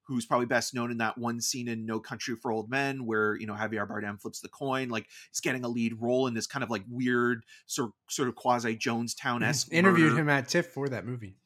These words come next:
Speaker 1: L-, lovely character actor. I really, I, li-, I loved him even in, in, in going back to The
Speaker 2: Great
Speaker 1: Hateful
Speaker 2: dude
Speaker 1: Eight.
Speaker 2: as well.
Speaker 1: Uh, Sweet Dave in, in, in The Hateful Eight. Um,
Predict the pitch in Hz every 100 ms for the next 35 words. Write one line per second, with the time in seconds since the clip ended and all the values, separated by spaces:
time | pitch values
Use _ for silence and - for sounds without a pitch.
0 | - - _ 202 175 - 185 185 190 180
1 | 156 156 113 - 104 98 113 110 123 131
2 | 139 135 151 170 - 202 208 175 202 220
3 | 226 202 196 185 175 156 160 170 160 151
4 | 135 160 151 156 175 147 185 185 160 175
5 | 135 101 98 113 90 - 143 139 135 -
6 | 170 180 - 160 135 98 95 127 120 123
7 | 120 131 123 117 131 - 127 131 104 -
8 | - _ 135 131 127 120 113 110